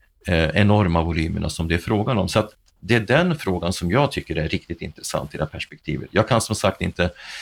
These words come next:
värdera den, eh, för jag har inte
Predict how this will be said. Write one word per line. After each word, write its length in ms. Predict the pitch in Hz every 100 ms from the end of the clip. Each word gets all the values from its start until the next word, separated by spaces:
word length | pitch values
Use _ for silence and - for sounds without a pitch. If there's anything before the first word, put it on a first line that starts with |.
| - -
värdera 500 | - 95 92 107 127
den, 260 | 123 127 127
eh, 400 | - 107 101 95
för 140 | -
jag 60 | 95
har 180 | 90 87
inte 460 | 87 - 85 85